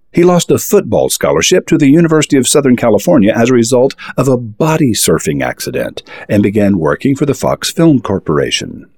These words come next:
It was John Ford's Stagecoach in nineteen thirty-nine that made Wayne a mainstream star, and he starred in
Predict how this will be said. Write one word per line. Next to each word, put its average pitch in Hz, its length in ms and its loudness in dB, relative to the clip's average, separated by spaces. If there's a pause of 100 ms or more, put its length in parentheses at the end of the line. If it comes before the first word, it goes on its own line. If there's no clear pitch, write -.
(380)
It 135 160 2
was 120 180 2
John 175 360 2
Ford's 123 500 0 (160)
Stagecoach - 1160 -4 (280)
in 95 160 0
nineteen 123 320 0
thirty-nine 113 640 -2 (280)
that 117 160 0
made 98 280 2
Wayne 123 680 -2
a 139 100 0
mainstream 85 800 -2
star, - 500 -6 (240)
and 127 140 0
he 127 100 4
starred 208 320 2
in 127 160 2